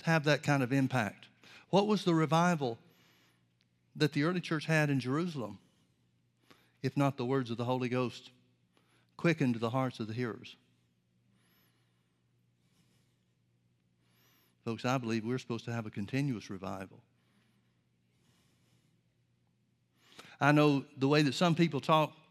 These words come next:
about hearing from the Lord, it sounds like they have a running conversation with God every day and they never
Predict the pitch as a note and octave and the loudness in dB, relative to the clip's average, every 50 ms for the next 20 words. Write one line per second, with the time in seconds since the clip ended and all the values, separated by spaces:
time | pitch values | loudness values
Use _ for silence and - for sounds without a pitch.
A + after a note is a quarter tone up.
0 | _ _ _ _ _ _ _ _ _ _ _ _ _ _ _ _ - - - A#2 | _ _ _ _ _ _ _ _ _ _ _ _ _ _ _ _ -10 -4 -2 0
1 | A#2+ C#3 C#3+ C3 C3 C3 C3 D#3 D#3+ D#3 D3 C3+ - D3+ C3+ C3 C3 B2+ C#3+ D3+ | 4 4 4 4 4 2 2 4 4 4 4 2 0 0 -2 0 0 0 0 0
2 | D3+ D3 C3+ A#2+ - - D#3 D3 D3+ C3 C#3+ C#3 C#3 - C#3+ B2+ C3+ C3+ B2+ B2+ | 0 0 -2 -2 -2 0 0 0 0 0 0 0 0 0 -2 -2 -2 -2 -2 0
3 | B2 C#3 C#3+ D3 C#3+ C3+ C3+ C#3+ C#3 C#3 A#2+ A#2 - D3 C3 C#3 - B2+ A#2 A#2+ | 0 2 2 2 2 0 0 0 0 0 -2 -2 -2 -2 -2 -2 -2 -4 -6 -4
4 | A2 B2+ C3+ C3+ C3 B2 B2+ B2+ A#2 B2 B2 A2+ B2+ C3 C3+ C3+ C3 B2+ A#2 A2+ | -2 0 0 0 2 0 0 -2 -2 -4 -2 0 2 2 2 2 0 0 0 -2
5 | A2 A2 A#2+ B2+ A2+ A2 A2 | 0 0 -2 -2 -2 -6 -8